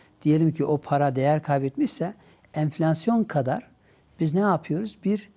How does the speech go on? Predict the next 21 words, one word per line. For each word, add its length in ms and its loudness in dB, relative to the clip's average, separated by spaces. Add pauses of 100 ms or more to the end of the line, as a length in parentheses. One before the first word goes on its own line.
(120)
güncelleme 760 0 (100)
talep 280 -8
ediyoruz. 460 -14 (720)
Ne 60 0
yapıyoruz? 680 0 (160)
Kolaylık 460 2
sağlıyoruz, 540 -6
taksitlendirme 720 0
yapıyoruz. 480 -4 (560)
Bütün 420 0
vatandaşlarımıza 960 -2
bakın, 280 -2 (640)
hemen 260 0
hemen 320 -2
bütün 300 0
mükelleflere, 800 -2
yani 200 -2
sosyal 500 0
güvenlik, 460 -4
vergi, 380 -2
devletin, 640 0